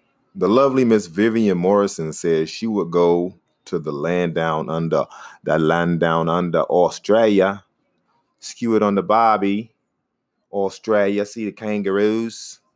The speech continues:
and all that. I don't know if this is an Australian accent or, uh, a New Zealand accent, or if it's not even an accent at all, you know?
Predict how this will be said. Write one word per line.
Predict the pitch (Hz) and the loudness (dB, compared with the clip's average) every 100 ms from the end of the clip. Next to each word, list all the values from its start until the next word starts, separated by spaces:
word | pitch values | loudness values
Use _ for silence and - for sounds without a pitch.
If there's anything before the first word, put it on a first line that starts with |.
| _ _ _ _ _ _ _ _ _ _ | _ _ _ _ _ _ _ _ _ _
and | 95 | -4
all | 101 98 | 0 2
that. | 101 117 - - _ _ _ _ _ _ _ _ _ _ _ _ _ _ _ - | 2 2 -2 -10 _ _ _ _ _ _ _ _ _ _ _ _ _ _ _ -2
I | 120 127 | 2 4
don't | 120 107 | 2 2
know | 107 104 | 2 2
if | 98 | 0
this | 85 | -4
is | - | -6
an | 95 | -6
Australian | 85 85 - 131 135 131 | -6 -6 0 2 2 0
accent | 127 - - 131 123 _ _ _ _ _ _ _ _ _ _ _ _ _ | -4 -6 -8 -8 -8 _ _ _ _ _ _ _ _ _ _ _ _ _
or, | - 104 104 101 95 95 - _ _ _ _ _ _ _ _ _ _ _ _ _ _ _ | 0 4 6 6 4 2 -6 _ _ _ _ _ _ _ _ _ _ _ _ _ _ _
uh, | 95 90 87 76 - _ | -4 -2 -2 -4 -8 _
a | 92 | -4
New | 98 101 | -2 -2
Zealand | 90 135 151 147 | 0 2 4 4
accent, | 139 123 - 143 135 - _ _ _ _ _ _ _ _ _ _ _ _ - | 2 -2 -4 -4 -4 -6 _ _ _ _ _ _ _ _ _ _ _ _ 2
or | 143 | 2
if | 139 | 2
it's | 147 | -2
not | 156 151 | 2 2
even | 147 135 | 2 -2
an | 131 | -2
accent | 131 - - 120 | -2 -4 -6 -6
at | 104 | -2
all, | 101 78 62 | -2 -4 -8
you | 80 | -10
know? | 87 98 | -8 -8